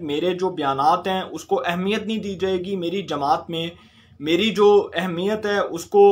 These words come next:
<clears throat> नहीं समझा जाएगा, तो मैं फिर इस जमात के अंदर मुझे रहने का कोई हक़ नहीं है और मैं फिर अपना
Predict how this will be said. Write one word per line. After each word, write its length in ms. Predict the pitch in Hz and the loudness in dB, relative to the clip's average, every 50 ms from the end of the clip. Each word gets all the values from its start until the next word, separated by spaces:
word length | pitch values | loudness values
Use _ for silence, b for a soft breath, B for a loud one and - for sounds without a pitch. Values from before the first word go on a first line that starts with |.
| 190 - - _ - | 6 2 -4 _ -8
<clears throat> 40 | 233 | -2
नहीं 580 | 240 220 170 143 117 117 156 190 202 226 240 | 0 0 0 -2 -4 -8 -4 -2 0 0 0
समझा 300 | 233 233 208 180 180 180 | 0 -2 -2 0 2 2
जाएगा, 340 | 180 165 147 135 127 127 143 165 - - _ _ _ b b b b b b b b b b - | 2 4 2 0 0 0 -2 -6 -6 -10 _ _ _ b b b b b b b b b b -4
तो 80 | 202 | -2
मैं 260 | 202 202 208 220 226 220 | 0 2 2 2 2 0
फिर 140 | 233 226 214 | -2 -2 -2
इस 120 | 220 170 | -2 0
जमात 360 | 180 175 165 160 160 175 269 - | 0 2 4 6 6 6 4 2
के 60 | - 202 | 0 -4
अंदर 200 | 196 190 202 190 | -2 -2 -2 -2
मुझे 240 | 175 165 170 190 | -2 -2 -2 0
रहने 260 | 180 160 147 156 175 180 | 0 0 -2 -4 -4 -4
का 100 | 190 185 | -4 -4
कोई 220 | 180 - 156 170 175 | -2 -2 -2 -2 -2
हक़ 280 | 170 165 147 - - | -2 -4 -8 -8 -8
नहीं 180 | 156 156 160 165 | -12 -10 -6 -4
है 140 | 175 180 - | -4 -4 -4
और 240 | - 110 151 151 147 | -4 -6 -6 -6 -6
मैं 180 | 147 147 160 165 | -6 -6 -6 -6
फिर 180 | 160 175 175 - | -4 -4 -6 -6
अपना 380 | - 151 160 - 170 170 175 | -6 -8 -10 -8 -6 -6 -6